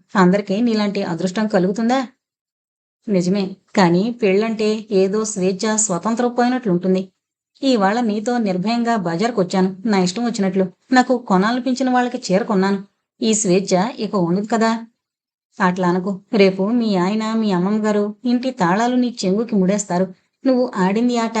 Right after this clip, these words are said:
పాడింది పాట. మీ ఆయన yours most obedient కాకపోతే నన్ను అడుగు." "మా ఇంట్లో అది సాగకపోవచ్చు,"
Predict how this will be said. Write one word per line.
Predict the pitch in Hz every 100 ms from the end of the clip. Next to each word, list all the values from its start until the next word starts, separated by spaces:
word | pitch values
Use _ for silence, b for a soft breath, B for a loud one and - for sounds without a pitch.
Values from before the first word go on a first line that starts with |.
| 214
పాడింది | 214 175 220 226
పాట. | 190 180 185 185 - _ _ - _
మీ | 233 226 214
ఆయన | 175 208 175 208 254
yours | 214 202 208 -
most | 196 190 226 240
obedient | 220 190 208 226 226 220
కాకపోతే | 175 180 - 185 196
నన్ను | 247 208 180
అడుగు." | 190 226 226 _ _ _ _ _ _ _ 240
"మా | 202
ఇంట్లో | 185 185 202
అది | 208 214
సాగకపోవచ్చు," | 208 175 180 220 - 180 180 190